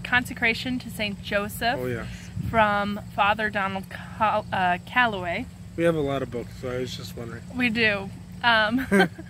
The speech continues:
Speaker 1: <laughs> but so this is a thirty-three day journey, um,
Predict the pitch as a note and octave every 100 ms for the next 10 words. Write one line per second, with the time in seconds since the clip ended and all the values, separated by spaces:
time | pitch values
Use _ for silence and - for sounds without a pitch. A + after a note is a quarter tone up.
0 | - - - - B3 - C#4+ B3+ A#3+ A#3+
1 | A3 C4 C#4 A#3+ A#3+ - A#3+ C4 B3+ B3+
2 | B3 B3 - - - - G#3+ A3 A3 -
3 | A#3+ C4+ C4 G#3 A3 B3+ C4 G#3+ G3+ G3
4 | F#3+ F#3+